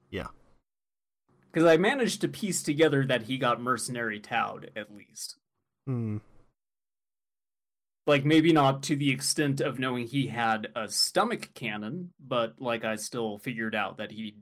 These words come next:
Speaker 2: be a robot man. So, W-, Whamu finally, uh, expires. He gets, he gets turned into dust and scattered into the wind, and Joseph gives him a final salute.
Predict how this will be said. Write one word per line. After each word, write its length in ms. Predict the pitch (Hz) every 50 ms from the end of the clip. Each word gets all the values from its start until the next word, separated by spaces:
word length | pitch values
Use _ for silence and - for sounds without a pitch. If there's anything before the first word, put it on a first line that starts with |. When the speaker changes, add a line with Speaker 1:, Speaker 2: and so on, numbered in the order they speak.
| - _
Speaker 2:
be 120 | - 117 107
a 60 | 95
robot 420 | 92 98 120 135 - 95 - -
man. 240 | - - - - - - _ - _ _ _ _
So, 840 | - - - - - - 202 175 156 156 156 156 147 143 139 139 139 139 - - _ _ _ _ _ _ _ -
W-, 160 | 113 - - _ _ -
Whamu 420 | 143 143 165 180 185 190 185 175 147
finally, 800 | 143 - 165 165 165 160 151 147 151 147 143 135 131 123 120 -
uh, 280 | - 113 113 113 110
expires. 720 | 110 107 - 92 110 - - - 147 151 160 160 151 139 143
He 80 | 139
gets, 320 | - 123 117 - - - - _
he 200 | - - 147 139 131
gets 200 | 135 117 107 -
turned 320 | - - 147 151 147 139
into 220 | 147 147 135 - 110
dust 600 | 107 107 127 135 143 143 143 147 - - - 143
and 220 | 123 113 110 104
scattered 500 | 104 - - - 143 139 139 139 139 139
into 220 | 139 143 143 139
the 60 | 131 117
wind, 540 | 117 151 180 185 196 196 190 180 165 156 -
and 400 | 127 120 120 120 117 113 113 110
Joseph 680 | 107 120 131 131 123 - - 131 117 107 - - - - _ _ _ _ -
gives 240 | 139 135 135 135 -
him 80 | 123
a 60 | 113 107
final 300 | - 143 147 147 147 135
salute. 360 | 139 - 135 113 107 98